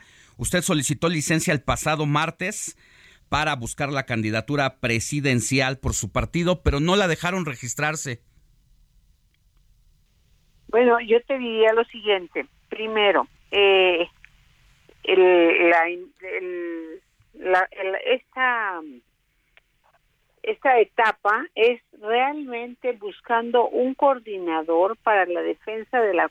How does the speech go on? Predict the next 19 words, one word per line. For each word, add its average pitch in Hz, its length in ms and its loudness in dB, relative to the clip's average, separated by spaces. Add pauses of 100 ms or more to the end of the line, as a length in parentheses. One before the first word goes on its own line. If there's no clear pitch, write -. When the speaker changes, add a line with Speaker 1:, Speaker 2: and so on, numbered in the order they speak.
Speaker 2:
cuatro 196 480 0 (100)
T, 254 220 0 (520)
para 196 200 4
la 190 140 4
Speaker 1:
Mm. 170 180 -2
Speaker 2:
defensa 226 320 -2
del 202 260 4
proyecto 185 600 4
de 202 120 6
transformación 208 1040 0 (340)
de - 160 -2
Morena. 220 520 2 (440)
Efectivamente, 240 1200 -2 (440)
yo 226 120 0 (200)
soy 277 180 2
fundadora 202 920 0
de 151 380 -4
Morena, 156 600 0 (580)
eh, 165 720 2